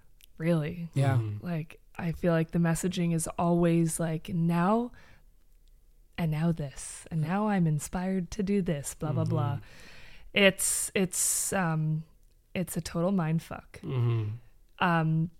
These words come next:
Speaker 1: but it's been about three weeks now. I, I don't have any symptoms anymore. Often I, like, forget it even happened, which is a really nice place to be. And I'm back in Vancouver for a few days,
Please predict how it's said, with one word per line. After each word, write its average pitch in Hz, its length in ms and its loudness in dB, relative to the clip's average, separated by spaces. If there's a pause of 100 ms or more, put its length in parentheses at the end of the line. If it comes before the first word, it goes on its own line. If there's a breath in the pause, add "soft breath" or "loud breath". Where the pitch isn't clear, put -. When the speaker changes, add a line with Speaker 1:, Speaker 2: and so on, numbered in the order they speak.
Speaker 1:
but 170 540 4 (520)
it's 180 200 -4
been 170 280 2
about 170 400 -2
three 214 200 0
weeks 196 340 -2
now. 160 460 2
I, 185 160 -6 (200)
I 175 180 0
don't 170 300 -2
have 185 220 0
any 185 220 4
symptoms 165 580 -2
anymore. 165 580 -2 (1700 soft breath)
Often 214 420 4
I, 220 200 4
like, 208 160 2
forget 156 420 -6
it 156 140 -4
even 156 260 -6
happened, 180 600 -12
which - 200 -8
is 170 120 -4
a 160 60 -4
really 165 240 -2
nice 151 280 -6
place 170 380 -8
to 170 100 -8
be. 170 440 -6 (600 soft breath)
And 185 720 4 (840)
I'm 175 160 0
back 170 280 2
in 233 120 0
Vancouver 175 480 -4
for 190 180 -8
a 180 60 -6
few 196 200 -8
days, 214 500 -6